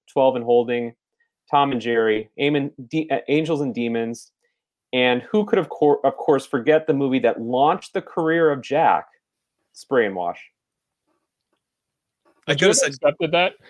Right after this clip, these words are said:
Speaker 3: <laughs>
Speaker 1: I would have accepted it.
Speaker 2: I could have said Gods and Monsters again, I just realized.
Speaker 3: Oh, yeah.
Speaker 1: Yeah.
Speaker 2: <laughs>
Speaker 1: Worked for both categories.
Speaker 2: Uh, I, I,
Speaker 3: That was
Speaker 2: I,
Speaker 3: brutal.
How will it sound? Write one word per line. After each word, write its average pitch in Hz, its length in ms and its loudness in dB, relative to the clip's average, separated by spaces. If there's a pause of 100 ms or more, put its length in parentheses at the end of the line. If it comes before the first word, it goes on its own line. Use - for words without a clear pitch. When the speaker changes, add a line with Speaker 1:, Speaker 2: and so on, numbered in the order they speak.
(220)
Speaker 3:
<laughs> - 360 -6
Speaker 1:
I 196 100 4
would 208 160 6
have 170 80 0
accepted 107 460 -4
it. - 140 -14 (360)
Speaker 2:
I 160 80 -4
could 196 140 0
have 214 80 2
said 160 200 0
Gods 151 280 0
and 139 100 -6
Monsters 131 420 -6
again, 123 200 -10
I 117 60 -8
just 123 200 -18
realized. 120 440 -8 (1300)
Speaker 3:
Oh, 110 180 -14
yeah. 120 280 -10 (220)
Speaker 1:
Yeah. 101 240 -8 (300)
Speaker 2:
<laughs> - 1300 -2
Speaker 1:
Worked 104 160 -8
for 98 100 -12
both 101 200 -10
categories. 95 540 -6 (1300)
Speaker 2:
Uh, 165 40 -16
I, 156 1200 4 (1800)
I, 165 300 2
Speaker 3:
That 175 120 4
was 156 80 4
Speaker 2:
I, 156 100 0
Speaker 3:
brutal. 143 360 -2